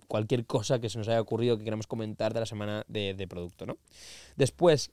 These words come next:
he tenido una reunión con Mateo, que Mateo me ha recomendado, convocado para una reunión, nuestro director de arte, que seguramente conoceréis por aquí, para hacer un proyecto especial con él que no quiero desvelar, pero creo que va a ser muy,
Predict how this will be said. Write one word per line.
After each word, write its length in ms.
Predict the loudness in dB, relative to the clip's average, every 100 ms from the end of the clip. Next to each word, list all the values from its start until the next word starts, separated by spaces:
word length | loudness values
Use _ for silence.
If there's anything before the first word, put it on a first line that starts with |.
| _
he 140 | 4
tenido 180 | 6 6
una 60 | 6
reunión 180 | 6 4
con 120 | 4
Mateo, 280 | 6 6 4
que 60 |
Mateo 160 | 2 0
me 60 |
ha 20 | 2
recomendado, 720 | 2 2 2 0 0 0 -2 _ -2
convocado 380 | 0 4 4
para 100 | 4
una 100 | 2 2
reunión, 240 | 0 -2
nuestro 180 | -2 -4
director 280 | -2 0 4
de 80 |
arte, 240 | 4 2 -6
que 180 | -6 -8
seguramente 300 | -4 -6 -2
conoceréis 320 | -2 -2 -4
por 120 | -4 -4
aquí, 300 | 0 0 -2 -12 -20 _
para 260 | 4 4 4
hacer 180 | 2 2
un 120 | 6
proyecto 320 | 6 6 2
especial 340 | 0 4 4
con 140 | 4 2
él 140 | 2
que 180 | 0 -2 _ _ _
no 260 | 0 4 6
quiero 200 | 8 8
desvelar, 400 | 8 6 6 4
pero 120 | 0 0
creo 140 | 0
que 20 |
va 60 | 0
a 20 |
ser 160 | 0 -4
muy, 640 | -4 -2 2 6 6 4